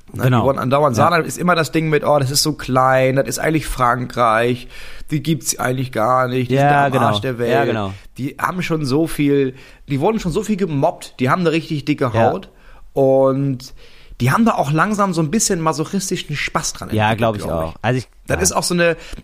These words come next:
Speaker 1: ich merk das auch, wenn man so aus Norddeutschland kommt, du giltst so als, äh, als grummelig, als so ein bisschen dumm,
Speaker 2: Ja.
Speaker 1: so immer knapp vom Rechtsradikalismus.
Speaker 2: Ja.
Speaker 1: Und mir gefällt das auch, dieses Image, muss ich sagen.
Speaker 2: Ja. Nee, wenn man sich da irgendwann mit abgefunden hat, ne, wenn man mit so,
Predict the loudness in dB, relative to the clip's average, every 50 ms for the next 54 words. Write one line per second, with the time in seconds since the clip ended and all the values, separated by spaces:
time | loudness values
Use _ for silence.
0 | -6 -4 -2 0 0 -2 -2 0 -2 -2 0 0 0 0 2 2 0 0 2 2
1 | 2 2 0 0 0 0 2 2 2 0 0 0 -2 -6 -6 -2 0 0 0 0
2 | 0 -4 -10 -14 -20 -20 -20 -20 -18 -8 -4 -2 0 2 2 2 2 2 0 -2
3 | 0 0 0 2 2 2 2 0 -2 -4 -4 -4 -2 0 0 0 0 -2 -4 -4
4 | -4 -4 -4 -4 -4 -4 -4 -2 0 0 2 2 2 2 2 4 4 2 2 0
5 | -2 -4 -6 -4 -2 -2 -2 -2 -2 0 0 -2 -2 0 0 0 2 2 2 2
6 | 2 0 0 -4 -8 -12 -6 0 2 2 2 2 2 0 -2 -2 -2 0 0 0
7 | 0 0 -2 -4 -2 -2 -4 -4 -4 -4 -6 -4 -4 -4 -2 0 0 2 0 0
8 | 0 -2 0 0 0 0 0 -2 -6 -8 -10 -20 -20 -20 -20 -20 -6 0 2 2
9 | 4 4 2 0 0 -4 -4 0 0 2 2 0 0 0 2 2 2 2 0 -2
10 | -2 -4 -4 -4 -4 -2 -4 -4 -4 -6 -6 -6 -6 -6 -4 -6 -8 -8 -10 -10
11 | -10 -10 -10 -6 -4 -4 -4 -4 -8 -12 -16 -16 -16 -16 -16 -6 0 2 4 4
12 | 4 4 2 2 2 0 0 0 2 4 4 4 4 2 2 0 0 2 2 2
13 | 2 2 -2 -4 -4 -2 -2 -2 0 0 -2 -2 -2 -2 -2 0 0 0 0 0
14 | 0 -2 -2 -2 -4